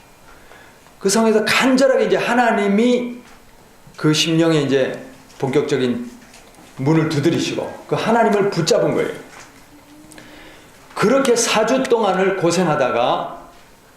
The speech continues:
선원들과 모두가 구조되는 기적이 일어났습니다.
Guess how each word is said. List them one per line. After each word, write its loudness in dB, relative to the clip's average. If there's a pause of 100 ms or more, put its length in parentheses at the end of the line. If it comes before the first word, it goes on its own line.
(220)
선원들과 0
모두가 2
구조되는 -2 (560)
기적이 2
일어났습니다. -4